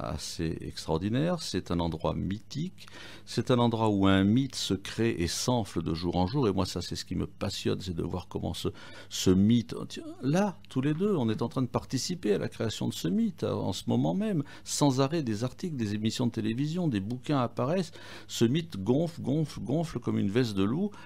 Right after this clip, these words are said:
il est, c'est un, c'est, c'est quelque chose qu'on ne pourra pas arrêter. Euh, si demain, si demain, imaginez que demain, quelqu'un nous apporte un ouvrage en disant voilà exactement ce qui s'est passé, il n'y a rien de sensationnel,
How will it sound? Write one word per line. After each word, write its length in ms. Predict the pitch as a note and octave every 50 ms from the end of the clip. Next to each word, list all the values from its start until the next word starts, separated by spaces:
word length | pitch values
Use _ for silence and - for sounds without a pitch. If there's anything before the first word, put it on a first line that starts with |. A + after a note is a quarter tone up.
| - - - - -
il 200 | - A#2 A#2 A#2
est, 120 | A2 A2
c'est 320 | - - C#3 B2+ - -
un, 500 | B2 A2 G#2 G#2 G#2 G#2 G2+ G2 G2 G2+
c'est, 580 | G2 - - - A2+ G#2+ - - - - A2 G2+
c'est 200 | F#2+ - - C3+
quelque 240 | C#3 D3 C#3+ D3 C#3+
chose 160 | C#3 D3+ C#3
qu'on 80 | C#3 C3+
ne 60 | A2+
pourra 300 | - B2 A2 A2 G2+ -
pas 160 | - G#2 G2
arrêter. 460 | F#2 F#2 A2 A#2 - - B2+ G#2+ F2+ - - - - - - - - - - -
Euh, 520 | - F2 F2 F2 F2+ E2+ E2 D#2+ - - - -
si 220 | - - - D3+
demain, 500 | C#3 C#3 E3+ F3 D#3 B2+ G#2+ G2 F2 F2 - - -
si 220 | - - - - G#2+
demain, 400 | G#2+ G#2+ A2+ G#2+ G#2 G2 F#2+ F#2+
imaginez 440 | G2+ G#2+ G#2+ G#2+ G#2 A#2+ C3 C#3 C3
que 100 | - -
demain, 420 | F#2+ F#2+ G#2 G2+ G2 F#2+ F#2 F2 F#2
quelqu'un 360 | - - G2+ G2+ - - A#2
nous 200 | A2 G2+ F#2 G2
apporte 320 | G2 - - A2+ - -
un 100 | G#2 G2
ouvrage 500 | G2 G2+ G2 G2 F#2+ F#2+ F2+ F2+ F2+ F2+
en 60 | F2+
disant 200 | F2+ F#2 F#2 G#2
voilà 200 | G2 F#2+ G2+ G2
exactement 800 | F2+ E2 E2 E2 - - - - - - - A2+ G#2 A2 A2 A2
ce 100 | G#2 -
qui 140 | - - F#2+
s'est 160 | G2 - G2+
passé, 420 | G2+ - - F#2+ - - - F#2+ F#2+ - - - - - - - - - - -
il 40 | -
n'y 40 | F#2+
a 60 | F#2
rien 320 | - F#2+ F#2+ G#2+ A2 A#2
de 40 | A2+
sensationnel, 720 | - - - F#2+ G2 - F#2 F2+ - - F#2 F2+ F2 F2